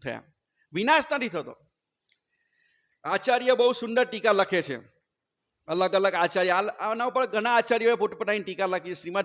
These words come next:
ભાગવતમના ઇલેવન સ્કંદમાં છે કે શ્રીલ વિશ્વનાથ ચક્રવર્તી ઠાકુર પાદ કહે છે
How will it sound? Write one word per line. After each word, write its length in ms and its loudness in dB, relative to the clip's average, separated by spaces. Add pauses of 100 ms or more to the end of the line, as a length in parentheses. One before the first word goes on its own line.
ભાગવતમના 760 2 (440)
ઇલેવન 320 -4
સ્કંદમાં 500 -8 (800)
છે 200 4 (340)
કે 60 0
શ્રીલ 280 -2
વિશ્વનાથ 440 4
ચક્રવર્તી 480 2
ઠાકુર 360 0
પાદ 160 4
કહે 280 2
છે 220 -4